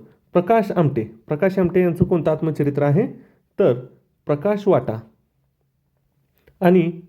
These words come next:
रानमित्र. आणि तीन नंबरला कोण आहे? नवी पिढी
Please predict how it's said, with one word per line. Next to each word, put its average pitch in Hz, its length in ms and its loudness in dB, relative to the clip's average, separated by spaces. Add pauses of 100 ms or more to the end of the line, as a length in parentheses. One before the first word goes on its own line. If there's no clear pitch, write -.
(120)
रानमित्र. 123 500 0 (1200)
आणि 151 120 -2
तीन 196 220 0
नंबरला 156 300 2
कोण 151 220 0
आहे? 240 100 -2 (360)
नवी 175 280 2
पिढी 185 720 0